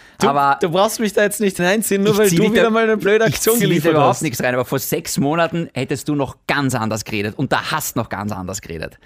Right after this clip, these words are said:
Speaker 1: Vor einem Jahr.
Speaker 2: Okay.
Speaker 1: Ja.
Speaker 2: Ja.
Speaker 1: Und mittlerweile lass dir von einem klugen, weisen Mann sagen,
Speaker 2: Wo
Speaker 1: wenn
Speaker 2: ist
Speaker 1: Schluss
Speaker 2: der?
Speaker 1: ist, ist Schluss.
Speaker 2: Wo ist der?
Speaker 1: Ja, der ist, das,
Speaker 2: Okay.
Speaker 1: ja.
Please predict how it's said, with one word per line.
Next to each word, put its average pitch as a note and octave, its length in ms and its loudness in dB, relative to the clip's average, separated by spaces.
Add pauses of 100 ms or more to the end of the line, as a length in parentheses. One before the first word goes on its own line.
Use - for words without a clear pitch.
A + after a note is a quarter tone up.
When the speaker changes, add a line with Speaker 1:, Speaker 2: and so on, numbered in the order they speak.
(100)
Speaker 1:
Vor G3 160 2
einem A#3+ 180 2
Jahr. C4 440 -2
Speaker 2:
Okay. - 360 -6
Speaker 1:
Ja. D#3+ 460 2
Speaker 2:
Ja. G#2+ 300 -6 (240)
Speaker 1:
Und F#3 420 -2
mittlerweile F#3 440 4
lass E3+ 260 2
dir G3+ 80 -4
von F#3+ 120 -2
einem E3+ 220 0
klugen, F#3 320 2
weisen D3 300 4
Mann D3 240 2
sagen, C3 460 0 (180)
Speaker 2:
Wo G2+ 60 -4
Speaker 1:
wenn C3 120 4
Speaker 2:
ist C3+ 120 2
Speaker 1:
Schluss D3 240 2
Speaker 2:
der? G#3 80 4
Speaker 1:
ist, - 100 -2
ist G#3 180 0
Schluss. A#3 240 4
Speaker 2:
Wo A#2 80 2
ist A#2 240 -2
der? D#2+ 180 -2
Speaker 1:
Ja, F3 200 2
der F3 240 2
ist, - 280 -6
das, C3 280 0
Speaker 2:
Okay. D3 200 0
Speaker 1:
ja. A#2+ 280 -2